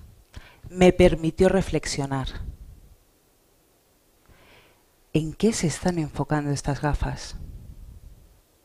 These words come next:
¿Qué filtros tienen? ¿Debía copiar el modelo de mi compañera?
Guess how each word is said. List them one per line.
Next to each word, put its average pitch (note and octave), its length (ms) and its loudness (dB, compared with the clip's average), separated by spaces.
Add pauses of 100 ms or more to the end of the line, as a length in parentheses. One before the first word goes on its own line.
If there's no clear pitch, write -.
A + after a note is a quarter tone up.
(1800)
¿Qué A#3 140 8
filtros A3 580 0
tienen? C3+ 500 -4 (2250)
¿Debía D3+ 320 4
copiar F3+ 400 6
el B3+ 100 4
modelo E3 300 6
de D#3 80 4
mi D#3 100 -2
compañera? D3+ 680 2